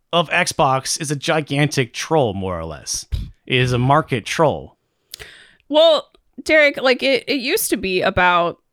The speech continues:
Speaker 2: like, "Oh, we gotta stop Sony, blah, blah, blah." I don't think it's about that anymore.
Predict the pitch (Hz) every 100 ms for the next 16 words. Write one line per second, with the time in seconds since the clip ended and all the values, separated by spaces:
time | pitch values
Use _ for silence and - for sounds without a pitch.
0 | _ _ - 190 175 - - 190 185 180
1 | 185 180 - 180 170 - 175 151 160 151
2 | 165 156 156 175 170 - 233 453 381 -
3 | - 262 277 220 - 196 - 170 202 180
4 | _ - 185 202 180 175 - _ 175 139
5 | 117 139 156 143 - -